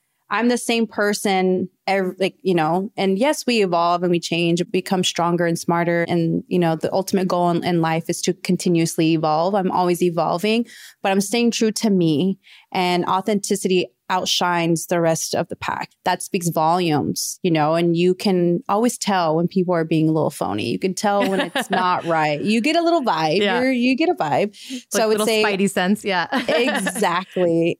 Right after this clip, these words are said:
Speaker 1: So authenticity is number one. Number two is love. I just
Speaker 2: Mm.
Speaker 1: try to do everything with love for myself, for the other people, for everyone in the world.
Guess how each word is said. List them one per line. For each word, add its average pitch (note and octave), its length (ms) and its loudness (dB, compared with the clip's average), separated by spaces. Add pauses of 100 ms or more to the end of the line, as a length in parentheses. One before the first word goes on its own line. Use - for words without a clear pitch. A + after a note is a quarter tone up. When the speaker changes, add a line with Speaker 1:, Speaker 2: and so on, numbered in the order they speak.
(140)
Speaker 1:
So - 280 -2
authenticity B3 600 0
is A#3 100 0
number A3+ 260 2
one. G3 300 2
Number G3 220 2
two G3 320 2
is F3+ 100 0
love. D#3+ 640 0 (160)
I G3 160 0
just G3+ 200 0
Speaker 2:
Mm. - 40 -4
Speaker 1:
try F#3 440 0 (200)
to F3 300 2
do F3+ 180 2
everything F#3 380 0
with F3 160 -2
love E3+ 480 0 (200)
for F#3 140 -2
myself, E3+ 760 0 (220)
for F#3+ 140 -2
the F#3 100 2
other F#3 140 0
people, F3 640 0
for - 260 -2
everyone G3 440 2
in F#3+ 80 2
the F#3 80 0
world. F3 600 2